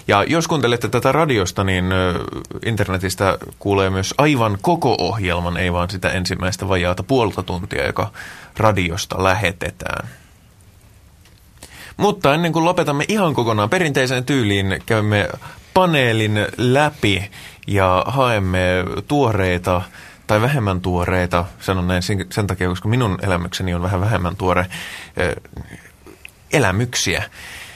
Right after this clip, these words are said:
Mitä on tapahtunut viime aikoina tai elämän varrella, mikä on herättänyt, ö, musiikillisen innostuksen, ö, ko-, kohmeestaan tämän kaiken harmaan arjen ja, ö,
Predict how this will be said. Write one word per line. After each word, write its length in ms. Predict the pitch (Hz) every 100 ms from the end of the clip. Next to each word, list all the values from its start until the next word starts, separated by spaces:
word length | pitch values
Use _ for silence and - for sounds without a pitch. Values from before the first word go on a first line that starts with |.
| -
Mitä 240 | - 147 139
on 80 | 135
tapahtunut 640 | 151 123 - 104 98 - - 131
viime 260 | 117 113 101
aikoina 420 | 92 92 98 95
tai 260 | 92 95 95
elämän 300 | 98 92 90
varrella, 340 | 87 92 92
mikä 260 | 95 95 110
on 60 | 117
herättänyt, 720 | 151 131 120 107 98 90 -
ö, 240 | 104 95 -
musiikillisen 800 | 117 135 143 110 110 107 120 117
innostuksen, 960 | 160 139 104 95 98 92 - 92 92
ö, 180 | 92 90 - -
ko-, 400 | 143 127 76 87 -
kohmeestaan 1120 | 175 160 151 120 104 107 - 101 92 92 95 - - - - - -
tämän 240 | 104 95
kaiken 400 | 120 107 98 95
harmaan 640 | 110 113 98 90 87 87 -
arjen 480 | 104 92 85 82
ja, 320 | 85 82 -
ö, 60 | -